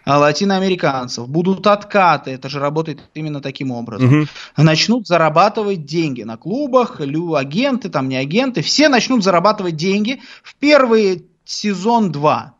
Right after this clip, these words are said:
Speaker 2: Мгм.
Speaker 1: И если вдруг эту историю перетерпеть, у нас будет, безусловно, чемпион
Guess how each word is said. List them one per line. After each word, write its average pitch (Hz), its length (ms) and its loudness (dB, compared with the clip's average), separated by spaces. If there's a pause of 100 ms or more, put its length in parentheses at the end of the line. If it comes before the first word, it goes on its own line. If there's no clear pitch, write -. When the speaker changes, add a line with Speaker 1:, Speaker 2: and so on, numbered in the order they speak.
Speaker 2:
Мгм. 143 280 4 (100)
Speaker 1:
И 160 60 -4
если 339 500 -2
вдруг 247 260 -4 (100)
эту 247 220 2
историю 220 340 -2
перетерпеть, 220 880 -2 (240)
у 226 80 6
нас 302 140 4
будет, 233 280 -4
безусловно, 208 480 -4
чемпион 127 500 -6